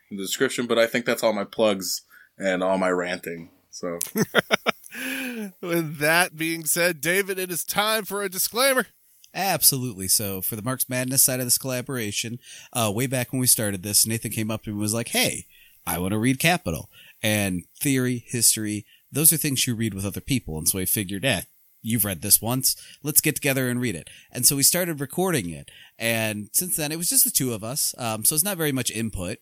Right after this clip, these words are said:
Speaker 3: but you want a group bigger than two. And we thought, "Well, we could record it. We'll share it with other
Speaker 1: Just
Speaker 3: people."
Speaker 1: the two of us.
Speaker 3: Just, we can
Speaker 1: <laughs> Sorry,
Speaker 3: make it
Speaker 1: sorry.
Speaker 3: if we try.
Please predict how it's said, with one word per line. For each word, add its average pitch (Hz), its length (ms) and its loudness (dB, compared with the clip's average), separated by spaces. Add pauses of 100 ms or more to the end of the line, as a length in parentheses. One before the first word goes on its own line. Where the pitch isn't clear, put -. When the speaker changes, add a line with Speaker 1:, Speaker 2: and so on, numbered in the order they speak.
Speaker 3:
but 113 240 -2
you 139 80 -2
want 180 160 0
a 131 80 2
group 117 240 -2
bigger 104 220 -2
than 98 160 -4
two. 98 140 0
And 104 80 0
we 127 60 0
thought, 160 220 -4
"Well, 214 240 -2 (140)
we 160 100 2
could 165 140 -2
record 110 320 -2
it. 110 120 -4 (280)
We'll 139 80 2
share 139 180 8
it 120 60 2
with 123 100 2
other 120 140 2
Speaker 1:
Just - 100 -6
Speaker 3:
people." 107 260 0
Speaker 1:
the 127 80 -8 (120)
two 127 520 -8
of 107 120 -12
us. 117 340 -12
Speaker 3:
Just, - 540 -4
we 208 140 -2
can 127 320 -8
Speaker 1:
<laughs> - 0 -
Sorry, 170 260 2
Speaker 3:
make 226 120 4
it 190 40 0
Speaker 1:
sorry. 220 200 2
Speaker 3:
if 247 140 2
we 262 160 2
try. 214 600 -6